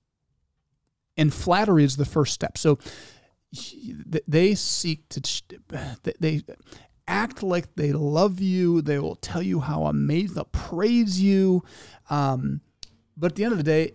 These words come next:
it's, it's really only to butter you up. These people are masters at reading body language, and they know what to say, when to say it to make you feel good.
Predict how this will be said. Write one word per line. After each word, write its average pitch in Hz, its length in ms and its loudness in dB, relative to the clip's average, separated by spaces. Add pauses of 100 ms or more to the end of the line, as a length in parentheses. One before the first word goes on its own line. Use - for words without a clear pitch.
it's, - 340 -4
it's - 280 -4
really 190 400 4
only 156 240 6
to 147 140 -2
butter 143 340 2
you 131 160 4
up. - 140 -8
These 196 180 4
people 202 460 -2
are 139 300 0 (400)
masters 190 920 2
at 165 140 -2
reading 147 480 4
body 139 340 0
language, 208 580 0
and 147 160 2
they 151 100 4
know 160 260 4
what 143 420 0
to 226 80 -2
say, 185 380 0
when 156 360 2
to 165 80 2
say 151 220 -2
it - 160 -6
to - 80 -4
make 147 240 0
you 143 80 0
feel 165 340 4
good. 202 280 2